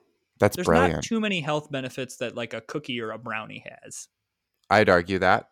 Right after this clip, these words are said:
Speaker 1: but I'm not saying I'm gonna be giving you truthful arguments or real arguments, but I'd argue it.
Speaker 2: <laughs> I would argue it also, because as I have said many times on this podcast, I like treats.
Speaker 1: All right. Well, do you have anything else you wanted to add to the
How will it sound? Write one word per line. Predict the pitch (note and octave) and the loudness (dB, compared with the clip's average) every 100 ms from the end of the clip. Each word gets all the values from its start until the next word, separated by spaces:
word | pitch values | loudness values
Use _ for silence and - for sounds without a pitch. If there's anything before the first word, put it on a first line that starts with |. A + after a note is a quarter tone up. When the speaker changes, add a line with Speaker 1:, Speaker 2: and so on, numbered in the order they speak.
| - | -2
Speaker 1:
but | G2 | 0
I'm | G#2 | 2
not | G2 - | 0 -2
saying | - A2+ G2 | -2 0 2
I'm | F#2+ | 0
gonna | F#2+ F#2 | 2 0
be | F2+ | 0
giving | E2+ F2+ F2 | -2 -2 -2
you | D#2+ | -2
truthful | - F#3 - F#2+ | 2 2 4 2
arguments | F2+ A2+ D#3 - | 2 -2 -8 -8
or | |
real | D#2+ B2 E3+ | -2 0 2
arguments, | E2 D#2 G#2 D3 | 2 0 -8 -8
but | - E2 | -4 0
I'd | D#2 | 2
argue | C3 D3+ G2 | 2 2 0
it. | A#2+ - | 0 -2
Speaker 2:
<laughs> | - - - - - A3 - A3 _ G3 _ - - - | -12 -10 -12 -12 -10 -10 -10 -16 _ -20 _ -20 -14 -2
I | B3 | 2
would | A#3 | 6
argue | A3 F#3 | 6 4
it | |
also, | E3 C#3 B2 | 2 2 -2
because | F2+ C#3 C3 B2+ - _ _ _ _ - | -8 -4 -4 -6 -10 _ _ _ _ -4
as | D#3+ F3 | -2 0
I | E3 | 0
have | D#3 D3 | 0 -2
said | D3+ | -4
many | F3 C#4 | -2 -2
times | F#3 C#3+ B2 | -2 -4 -4
on | A2+ | -8
this | G#2+ | -10
podcast, | - A2 G#2+ B2 B2+ - - D#3 | -6 -6 -4 -6 -6 -10 -6 0
I | F#3 | 2
like | D#3+ C3 | 2 -2
treats. | - G#2+ - - - _ _ _ _ _ _ _ - | -8 -12 -12 -14 -14 _ _ _ _ _ _ _ -10
Speaker 1:
All | B2 | -4
right. | A2+ C3+ - | 0 0 0
Well, | A2+ | 0
do | B2 | 6
you | C3 | 8
have | C3+ | 8
anything | C#3+ C#3+ C#3 | 6 4 4
else | B2 D3+ - | 4 4 0
you | A#2 | 0
wanted | A2+ A2+ | 0 0
to | - | 0
add | G2 F#2+ A2 | 4 4 4
to | - G#2+ | -2 -6
the | F#2+ F#2+ | -4 -6